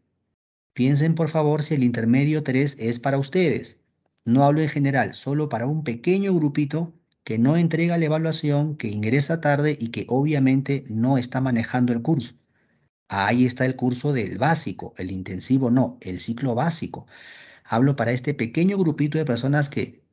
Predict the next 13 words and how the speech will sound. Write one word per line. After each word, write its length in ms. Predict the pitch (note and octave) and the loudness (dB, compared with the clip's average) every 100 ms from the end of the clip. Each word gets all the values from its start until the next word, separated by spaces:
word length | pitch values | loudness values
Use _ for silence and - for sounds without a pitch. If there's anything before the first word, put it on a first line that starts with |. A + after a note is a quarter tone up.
| _ | _
puedo 360 | G2+ B2 D3+ C#3+ | 0 2 4 4
ver 240 | C3+ D3 | 2 0
que 80 | - | -4
están 340 | G2 - B2+ C3 | -6 -2 0 0
bastante 560 | - - A#2 B2+ C#3+ | -4 -4 -2 -2 -2
perdidos 720 | C#3 C3+ C3+ B2 C3+ D#3+ - _ _ _ _ _ _ _ _ _ | -4 -2 2 2 2 -4 -14 _ _ _ _ _ _ _ _ _
y 100 | G#2+ | -10
encima 360 | F#2 C3 C3 A#2+ | -4 0 2 2
entran 260 | B2 G#2+ | 0 -2
súper 380 | F#2+ C3+ B2+ B2 | -2 -4 -2 -2
tarde. 480 | B2 D3+ B2+ F#2+ E2 _ _ _ _ _ _ _ _ _ _ - | 0 0 0 -6 -12 _ _ _ _ _ _ _ _ _ _ -18
¿Ok? 200 | E2+ G2 A#2+ F3 - _ _ _ _ _ _ _ _ _ _ _ _ _ _ _ _ _ - | -10 -2 0 0 -4 _ _ _ _ _ _ _ _ _ _ _ _ _ _ _ _ _ -10
Bueno, 340 | G#2 F2+ - | -4 -4 -6